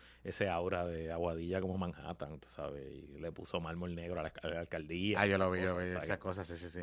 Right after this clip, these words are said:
Speaker 1: esa
Speaker 2: Construyó la, la pista de hielo.
Speaker 1: Ajá, ajá, ajá.
Speaker 2: Todas esas cosas así.
Speaker 1: Sí, sí, sí.
Speaker 2: No es fuerte.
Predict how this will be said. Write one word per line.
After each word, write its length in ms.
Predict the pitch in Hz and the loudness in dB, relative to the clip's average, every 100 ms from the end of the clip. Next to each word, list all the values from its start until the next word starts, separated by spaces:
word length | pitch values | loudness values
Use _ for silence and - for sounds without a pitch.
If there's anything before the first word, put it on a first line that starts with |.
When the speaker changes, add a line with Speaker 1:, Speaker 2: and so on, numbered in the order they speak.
| 82 | -6
Speaker 1:
esa 220 | - - - | -6 -6 2
Speaker 2:
Construyó 400 | 113 110 107 101 | 6 8 10 12
la, 280 | 110 110 110 | 12 12 12
la 140 | 104 | 10
pista 240 | 101 107 | 8 10
de 80 | 107 | 10
hielo. 440 | 92 95 104 110 101 | 12 10 12 10 8
Speaker 1:
Ajá, 280 | 98 95 98 | 6 4 0
ajá, 280 | 87 92 | -2 -6
ajá. 200 | 90 87 120 - | -6 -8 -12 -16
Speaker 2:
Todas 160 | - 90 | -10 -4
esas 80 | 98 | -4
cosas 320 | 95 95 90 | -4 -4 -4
así. 120 | 87 | -6
Speaker 1:
Sí, 160 | 85 90 | -6 -8
sí, 160 | - 90 | -6 -8
sí. 120 | - - - | -10 -20 -16
Speaker 2:
No 160 | 107 98 | -4 -4
es 60 | 104 | 0
fuerte. 400 | 101 104 202 | -2 -2 -4